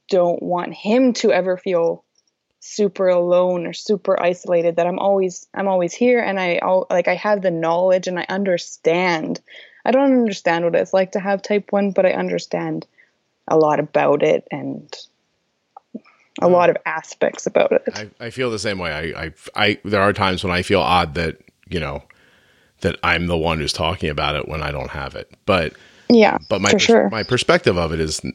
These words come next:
Speaker 2: is no less, um, you know, important. I don't think. I just, I don't know what it's actually like to, to be the person. Um,
Speaker 1: Right.
Speaker 2: what, what kind of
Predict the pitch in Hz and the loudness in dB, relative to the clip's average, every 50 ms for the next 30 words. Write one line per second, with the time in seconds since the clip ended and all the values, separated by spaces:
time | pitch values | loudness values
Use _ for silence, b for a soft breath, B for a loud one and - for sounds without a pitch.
0 | - - 95 82 78 85 85 78 76 78 76 76 - - - - 71 71 71 67 | -6 -6 -6 -4 -4 -4 -2 -2 -2 -2 -2 -4 -4 -4 -4 -4 -4 -4 -6 -8
1 | 67 - _ _ _ _ _ _ _ _ _ _ _ _ _ _ - 90 92 95 | -10 -12 _ _ _ _ _ _ _ _ _ _ _ _ _ _ -12 -6 -4 -2
2 | 82 76 76 76 78 76 65 87 90 - - 131 - - - 131 - 69 71 71 | -2 -2 -2 -4 -4 -2 -2 -2 0 2 2 2 2 2 -2 -6 -6 -6 -6 -6
3 | 71 - 73 69 - 78 73 76 82 - - - 65 85 87 85 82 - 85 92 | -6 -6 -6 -6 -6 -6 -6 -6 -8 -6 -6 -6 -4 -2 -2 -4 -4 -4 -2 -2
4 | 87 80 76 80 78 76 - 73 71 71 - - - - 69 67 67 67 65 62 | -2 -2 -2 -4 -4 -4 -4 -4 -4 -2 -2 -2 -2 -2 -2 -4 -4 -6 -6 -8
5 | - - - - 69 65 - - _ - - - - 69 62 - - - 67 65 | -8 -8 -4 -4 -4 -4 -6 -12 _ -14 -12 -8 -6 -6 -6 -6 -6 -6 -6 -4
6 | - - - - - - B B B B B B B B B - - 117 113 110 | -4 -6 -8 -10 -12 -14 B B B B B B B B B -4 -2 0 2 4
7 | 233 233 196 175 190 - - - 147 135 147 - - 139 131 135 - - 139 139 | 4 4 4 4 2 -2 -6 -4 0 2 2 2 2 0 0 0 2 0 0 0
8 | 143 135 131 123 110 104 | 2 2 2 2 2 0